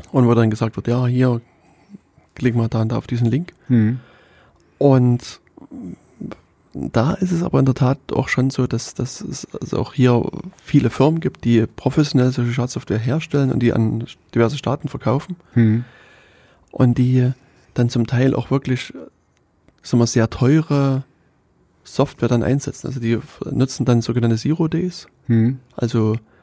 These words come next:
Speaker 1: eine Lücke, die bisher noch niemandem bekannt ist,
Speaker 2: Mhm.
Speaker 1: die sie sich auf dem Schwarzmarkt irgendwoher besorgt haben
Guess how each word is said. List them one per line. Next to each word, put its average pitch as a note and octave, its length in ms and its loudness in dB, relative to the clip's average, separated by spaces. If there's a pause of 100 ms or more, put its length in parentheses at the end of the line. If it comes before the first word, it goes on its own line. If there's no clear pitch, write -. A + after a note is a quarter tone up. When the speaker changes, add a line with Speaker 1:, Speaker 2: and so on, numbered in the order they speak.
(280)
Speaker 1:
eine A#2+ 180 4
Lücke, E3+ 380 2 (260)
die B2+ 60 0
bisher - 240 2
noch A#2+ 100 6
niemandem C#3 520 4
bekannt C#3+ 360 -2
ist, F#3 260 -10 (160)
Speaker 2:
Mhm. A#2 240 2
Speaker 1:
die C3+ 140 -2
sie A#2+ 80 -2
sich B2 220 -4
auf C3 60 -6
dem B2 100 0
Schwarzmarkt - 500 -2
irgendwoher B2 340 -2
besorgt - 360 -8
haben D#3 180 -4